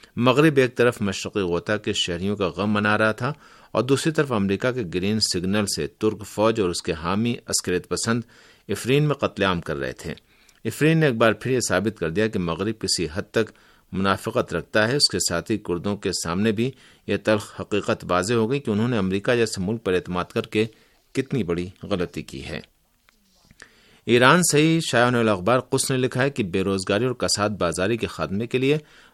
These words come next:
ملکی پیداوار میں دلچسپی ضروری ہے۔ اخبار لکھتا ہے کہ قائد انقلاب اسلامی نے اس سال کو ایرانی پیداوار کی حمایت کے سال کا نام دیا ہے، تاہم اگر عوام کی خواہش ہے کہ حکام کساد بازاری، افراط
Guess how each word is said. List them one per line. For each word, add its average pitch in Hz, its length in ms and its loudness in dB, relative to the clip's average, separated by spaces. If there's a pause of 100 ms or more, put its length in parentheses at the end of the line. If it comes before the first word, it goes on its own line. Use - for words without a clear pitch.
ملکی 127 280 0
پیداوار 101 460 2
میں 123 140 -2
دلچسپی 87 440 -6
ضروری 78 440 -4
ہے۔ 67 120 -8 (140)
اخبار 98 300 0
لکھتا 101 260 -2
ہے 123 80 0
کہ 123 80 -2
قائد 87 260 -2
انقلاب 85 400 -4
اسلامی 90 400 -4
نے 107 100 -4
اس - 160 -2
سال 92 160 0
کو 101 120 -4
ایرانی 87 260 -2
پیداوار 82 440 -4
کی 104 240 -8
حمایت 85 300 -6
کے 85 80 -6
سال 80 240 -6
کا 80 120 -10
نام 78 220 -6
دیا 101 220 -2
ہے، 117 120 -4 (500)
تاہم 123 360 4
اگر 87 220 0
عوام 98 280 -2
کی 98 160 -2
خواہش 90 460 -2
ہے 85 60 -2
کہ 82 120 -10
حکام 90 480 -6
کساد 85 320 -4
بازاری، 87 560 -4 (380)
افراط 90 420 -2